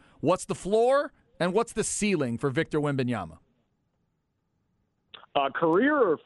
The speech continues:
Speaker 2: or rookie year?
Speaker 1: Let's go everything. Let's go career by the time it's done
Speaker 2: Okay.
Speaker 1: and he's ready to hang it up. What's the floor? What's the ceiling?
Speaker 2: Um, I'd say the floor is, oh, I'm gonna sound like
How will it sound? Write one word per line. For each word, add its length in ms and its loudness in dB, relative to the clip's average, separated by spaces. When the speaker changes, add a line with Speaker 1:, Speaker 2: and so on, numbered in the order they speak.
Speaker 2:
or 160 2
rookie 280 -2
year? 300 -2
Speaker 1:
Let's 140 -4
go 160 2
everything. 640 -2
Let's 180 0
go 160 0
career 500 0
by 140 2
the 120 -4
time 300 0
it's 160 -4
done 640 0
Speaker 2:
Okay. 160 2
Speaker 1:
and 80 4
he's 180 0
ready 220 2
to 100 2
hang 280 -2
it 120 0
up. 220 0
What's 200 -2
the 100 -6
floor? 340 2
What's 200 0
the 80 -8
ceiling? 340 -8
Speaker 2:
Um, 420 2
I'd 240 2
say 160 4
the 120 2
floor 640 4
is, 280 0
oh, 200 -4
I'm 140 2
gonna 200 4
sound 420 0
like 260 -4